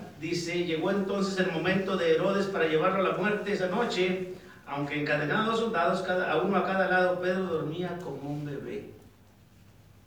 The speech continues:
¿No les parece asombroso? Usted sabe que algunas personas piensan que la paz es la ausencia de problemas, pero no es.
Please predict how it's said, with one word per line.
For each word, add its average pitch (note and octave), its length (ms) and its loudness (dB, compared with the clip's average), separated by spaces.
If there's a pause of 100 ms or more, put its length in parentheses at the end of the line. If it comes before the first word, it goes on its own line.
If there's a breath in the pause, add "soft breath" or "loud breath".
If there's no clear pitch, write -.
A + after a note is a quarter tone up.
(1200)
¿No G3 80 -6
les G3 120 -2
parece G3 240 2
asombroso? F#3 640 -2 (1120 loud breath)
Usted F#3+ 240 -2
sabe D#3 460 2 (1300 soft breath)
que D3 100 -6
algunas B3+ 280 4
personas A#3 460 2
piensan F#3 540 4
que F3+ 140 2
la - 220 2
paz F#3+ 640 8 (560)
es F#3+ 280 2
la F3+ 180 8
ausencia F#3+ 580 2
de F3+ 120 2
problemas, F#3 840 4
pero F#3 140 -2
no B3 140 0
es. C#4 500 -4